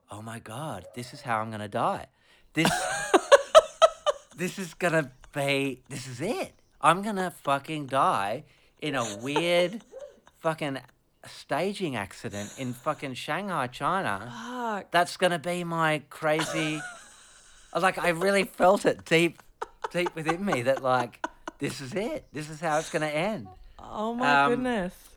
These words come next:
Speaker 1: and so, yeah, like, the, so the stage is split into five, and now I'm just,
Speaker 2: Ugh.
Speaker 1: I'm just out on my own on this fucking, you know, on this podium
Speaker 2: <laughs>
Speaker 1: thing.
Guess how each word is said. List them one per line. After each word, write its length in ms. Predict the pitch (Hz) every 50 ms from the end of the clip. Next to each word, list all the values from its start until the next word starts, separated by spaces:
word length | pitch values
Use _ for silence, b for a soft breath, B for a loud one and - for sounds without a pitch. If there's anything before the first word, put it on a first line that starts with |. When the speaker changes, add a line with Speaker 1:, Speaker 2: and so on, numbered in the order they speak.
| _ -
Speaker 1:
and 200 | 151 165 165 165
so, 420 | 160 - 185 175 175 175 170 170 165 - _ _ _ _ _ -
yeah, 180 | 185 202 196
like, 240 | 170 165 170 160 -
the, 260 | - 170 165 156 151 143
so 140 | - 170 156
the 80 | 156 156
stage 340 | - - 202 196 202 180
is 100 | 180 170
split 260 | - - - 185 180 143
into 200 | 160 151 147 131
five, 480 | - - 165 165 156 135 110 110 110 _ b b b b b b
and 120 | - 143
now 220 | 160 190 214 202 180
I'm 140 | 160 151 -
just, 180 | 240 240 240
Speaker 2:
Ugh. 220 | 233 226 214 196 170
Speaker 1:
I'm 140 | 165 170 160
just 200 | 170 160 - -
out 260 | 156 156 156 - - 139
on 100 | 143 143
my 400 | 135 131 131 135 139 135 127 117
own 100 | 113 110
on 100 | 113 113
this 180 | 113 110 - -
fucking, 420 | - - 120 117 - 120 110 104 95 _ _ _ _ _ _ _
you 120 | 123 127
know, 180 | 113 104 98 101
on 60 | 113
this 120 | 120 - -
podium 580 | - - - 127 135 139 139 131 117 113 107 101
Speaker 2:
<laughs> 100 | - 117
Speaker 1:
thing. 240 | 104 98 98 95